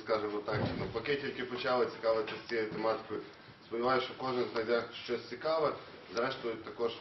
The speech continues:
буде час для запитань. Можливо, якщо якась, якусь тему я не, не підніму, тоді, можливо, можна запитати. Тобто постараюся відповісти. Отже, е, я починаю з, ніби як з негативу, так? Тобто, щоб потім позитив був,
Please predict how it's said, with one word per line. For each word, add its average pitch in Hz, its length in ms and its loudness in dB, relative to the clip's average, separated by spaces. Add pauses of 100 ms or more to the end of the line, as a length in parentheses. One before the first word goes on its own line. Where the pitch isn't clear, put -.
буде 107 200 -2
час 113 240 0
для 107 120 -2
запитань. 107 480 -2
Можливо, 98 360 -4
якщо 95 220 -6
якась, 101 320 -6 (500)
якусь 104 300 -6
тему 110 320 4
я 107 160 4
не, 104 200 -2
не 104 260 2
підніму, 107 640 2 (120)
тоді, 87 280 -6
можливо, 87 480 -2 (220)
можна 90 260 -6
запитати. 87 580 -4
Тобто 73 260 -12 (760)
постараюся 113 840 6 (300)
відповісти. 117 560 -2
Отже, 117 380 0 (1000)
е, - 420 -2
я 127 100 4
починаю 139 540 2
з, - 260 -6
ніби 117 200 2
як 117 200 2
з - 320 -8
негативу, 117 520 4
так? 120 220 2
Тобто, 107 240 -8
щоб - 200 -8
потім 120 340 0
позитив 101 460 2
був, 85 140 -6